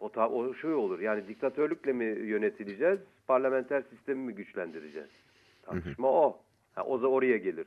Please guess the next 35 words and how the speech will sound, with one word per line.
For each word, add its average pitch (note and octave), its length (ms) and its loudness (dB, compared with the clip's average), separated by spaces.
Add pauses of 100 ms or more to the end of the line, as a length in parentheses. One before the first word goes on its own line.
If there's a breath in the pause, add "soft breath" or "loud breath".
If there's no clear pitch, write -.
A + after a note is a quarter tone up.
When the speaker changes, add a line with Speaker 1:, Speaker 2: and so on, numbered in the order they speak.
Speaker 1:
tartışma D#2 460 -12
ondan D#2 280 -18 (100)
sonra. E2 380 -12
Ve G#2 180 -6
onun A2+ 280 -8
da A2+ 60 -8
orada A2 360 -4
da E3+ 160 -2 (180)
işte - 160 -8
yani G2 480 -2 (380 loud breath)
bu A2 360 -6
mi-, A2 160 -8
milletin G#2+ 580 -8
her A2+ 200 -6
şeye G#2 300 0
rağmen A2 420 -2
bir, B2 280 -2
işte - 240 -12
bir G2+ 60 -12
tuhaf A2 360 0
bir - 120 -20
sağduyusu G2+ 520 0
var F#3+ 220 6
biliyorsun G2+ 380 -6
her F#2+ 120 -4
seferinde. F2+ 680 -6 (520 soft breath)
Yani F#2+ 420 -4
bu G2+ 300 -6
di-, G#2 180 -12
di-, F2+ 180 -14 (280)
di-, F2+ 120 -18
diktatörlük G2+ 760 -6
ve G#2 160 -2
vesayet A2 600 0
konularına, G2+ 800 -4